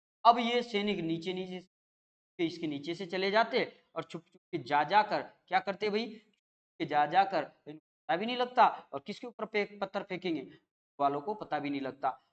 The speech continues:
और इसको कहा जाता है कि दो जगह ऐसा लगाया गया, दो जगह ऐसी छत, चमड़े की छत बनाई गई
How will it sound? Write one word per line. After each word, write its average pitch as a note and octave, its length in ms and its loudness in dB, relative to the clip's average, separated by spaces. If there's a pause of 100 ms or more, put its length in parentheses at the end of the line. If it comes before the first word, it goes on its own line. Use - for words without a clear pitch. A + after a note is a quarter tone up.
(180)
और G#3 140 -2
इसको G3+ 340 -16
कहा G3+ 240 4
जाता G3 260 -2
है G#3+ 80 -2
कि - 380 -14
दो G3+ 400 2
जगह G#3 240 4
ऐसा G3+ 220 4
लगाया C#3 380 4
गया, A#2 180 4 (500)
दो C4+ 160 12
जगह A3+ 200 10
ऐसी A3 240 6
छत, - 260 0
चमड़े F#3+ 340 2
की A3 120 -6
छत G#3+ 240 -2
बनाई F3+ 340 6
गई A#3+ 180 2